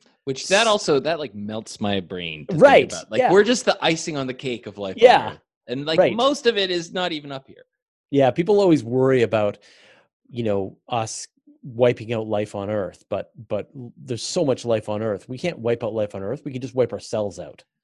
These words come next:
Speaker 1: Yeah, we could
Speaker 2: And
Speaker 1: wreck
Speaker 2: take
Speaker 1: up
Speaker 2: a bunch
Speaker 1: our
Speaker 2: of s-
Speaker 1: neighborhood a little bit, but
Speaker 2: Yeah, yeah, and take a bunch of species with us, but there's so much life on, on Earth that, that, and so the question is, I mean, if, again, if you've got an entire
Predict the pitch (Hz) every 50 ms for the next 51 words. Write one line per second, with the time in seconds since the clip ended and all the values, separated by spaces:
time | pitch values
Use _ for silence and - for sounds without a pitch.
0 | _ - 110 107 80 - 95 120 - - 165 - - 208 - 151 139 151 139 143
1 | 139 160 165 156 143 143 151 165 170 143 139 127 131 123 113 113 107 107 101 101
2 | 92 92 90 87 85 - - 101 101 - 156 139 135 131 160 175 151 120 120 -
3 | 165 185 165 170 165 170 - 156 - - - - 165 151 135 - - 127 110 -
4 | 110 110 123 127 - - - - - - - _ 117 107 107 - - 117 117 -
5 | - - - - - 208 170 160 151 143 131 123 117 101 - - 107 107 101 95
6 | 90 - - _ _ _ _ _ - 135 127 123 110 113 123 - 131 120 113 113
7 | 110 107 98 92 - - - 120 110 110 98 95 - - _ _ _ _ _ _
8 | _ _ - 107 107 113 104 104 - - - _ _ 131 127 117 107 - 143 123
9 | 117 120 - - 160 139 117 - - - 127 165 202 160 104 - 101 107 104 104
10 | 101 - - 113 107 104 135 160 160 110 98 - - 139 131 - 156 143 135 123
11 | 123 117 113 - - - - 123 120 131 147 151 156 156 156 156 160 160